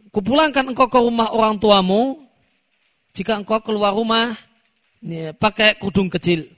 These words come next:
Dan dia maksudkan dengan ini adalah kalimat talak. Atau bahasa lebih tegas, "Kuceraikan dirimu jika engkau masih nekat keluar rumah pakai cuma kudung kecil."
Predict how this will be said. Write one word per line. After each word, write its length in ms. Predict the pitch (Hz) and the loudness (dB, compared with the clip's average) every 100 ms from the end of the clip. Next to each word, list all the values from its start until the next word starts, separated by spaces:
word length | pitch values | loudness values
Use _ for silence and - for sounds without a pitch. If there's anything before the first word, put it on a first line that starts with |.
| _ _ _ _ _ _ _ _ _ _ _ _ _ _ _ _ _ _ _ _ _ _ | _ _ _ _ _ _ _ _ _ _ _ _ _ _ _ _ _ _ _ _ _ _
Dan 160 | 180 180 | -4 0
dia 80 | 190 | 0
maksudkan 480 | 226 - 247 247 | 0 -2 -2 -2
dengan 200 | 220 214 214 | -2 -2 -2
ini 160 | 269 | 0
adalah 320 | 247 208 254 302 - _ _ _ _ _ _ | 0 4 2 2 -6 _ _ _ _ _ _
kalimat 400 | 208 226 220 202 | -4 -2 -2 2
talak. 400 | 190 190 185 - _ _ _ _ _ _ _ _ _ _ | 4 4 2 -2 _ _ _ _ _ _ _ _ _ _
Atau 160 | 175 208 | -10 -2
bahasa 320 | 196 185 214 | 0 2 0
lebih 200 | 196 190 | 0 -2
tegas, 720 | 175 208 226 269 - - - _ _ _ _ _ _ _ | 0 2 4 2 -2 -12 -18 _ _ _ _ _ _ _
"Kuceraikan 520 | 233 214 277 294 277 | -6 0 0 0 0
dirimu 280 | 233 254 277 | -2 -2 -2
jika 240 | 214 254 | -4 -4
engkau 160 | 233 240 | -4 -4
masih 240 | 233 226 | -4 -4
nekat 400 | 226 220 220 247 - _ _ _ _ _ _ _ _ _ _ _ _ _ _ _ _ _ _ _ | -4 2 4 2 0 _ _ _ _ _ _ _ _ _ _ _ _ _ _ _ _ _ _ _
keluar 280 | 208 240 | 2 4
rumah 320 | 226 214 240 226 | 4 2 0 -2
pakai 240 | 202 247 | -4 -6
cuma 240 | 226 233 | -6 -4
kudung 400 | 208 214 220 277 | -4 0 2 2
kecil." 400 | 262 208 190 202 | 0 2 4 4